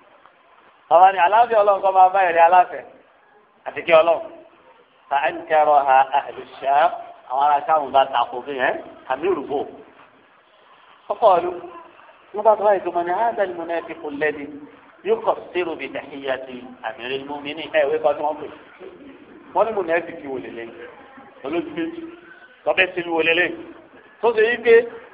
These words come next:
ó, ó, ó dá kìkì rẹ̀ ló sọ́dọ̀ aláṣẹ mùmíní. Wọ́n ní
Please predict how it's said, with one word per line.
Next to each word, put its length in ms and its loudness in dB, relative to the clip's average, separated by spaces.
ó, 80 0
ó, 200 4
ó 120 4
dá 220 4
kìkì 300 -12
rẹ̀ 180 2
ló 140 2
sọ́dọ̀ 260 2
aláṣẹ 580 4
mùmíní. 400 -6
Wọ́n 160 -2
ní 100 -4